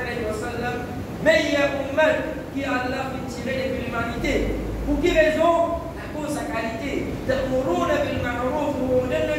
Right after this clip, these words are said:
bien, وتنهون عن المنكر. Et nous empêche le mal. Parce que après le prophète Muhammad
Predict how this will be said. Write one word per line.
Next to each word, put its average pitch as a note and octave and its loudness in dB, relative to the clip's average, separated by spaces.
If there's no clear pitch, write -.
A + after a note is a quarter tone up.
bien, F4 0
وتنهون - 2
عن - -4
المنكر. - -6
Et B3+ 2
nous A#3+ -2
empêche A3 0
le F3 -2
mal. D#3 -2
Parce C4 0
que D4 0
après D4 6
le - -2
prophète C4 -2
Muhammad C4 -6